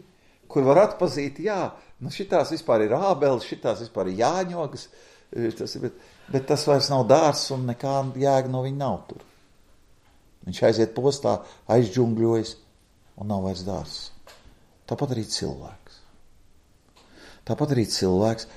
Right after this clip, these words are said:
tāpat arī ticības dzīvē tieši tāpat notiek.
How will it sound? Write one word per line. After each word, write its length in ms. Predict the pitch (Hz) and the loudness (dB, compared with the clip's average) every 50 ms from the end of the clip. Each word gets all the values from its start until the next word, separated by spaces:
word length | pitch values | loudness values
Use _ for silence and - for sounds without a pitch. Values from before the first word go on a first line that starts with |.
| - - | -4 -2
tāpat 260 | 147 143 156 151 147 | 0 0 2 2 4
arī 100 | 147 143 135 - | 4 2 2 2
ticības 600 | 135 123 - - - - 123 120 110 127 117 104 95 | 2 2 2 0 2 2 2 2 2 0 -2 -2 0
dzīvē 460 | 90 110 110 107 107 101 98 107 107 104 101 - - - - - - | 2 2 2 4 2 2 2 2 2 0 -2 -8 -16 -20 -20 -6 0
tieši 460 | - 123 135 151 147 139 147 - - - - - - - | 4 6 6 6 6 4 2 -4 -8 -12 -18 -20 -10 -2
tāpat 420 | - 117 107 - 131 127 127 - 127 | -2 -2 0 0 -4 -6 -4 -4 -4
notiek. 540 | 123 110 95 85 76 - - 78 - - | -2 -2 -2 -4 -6 -10 -14 -16 -16 -16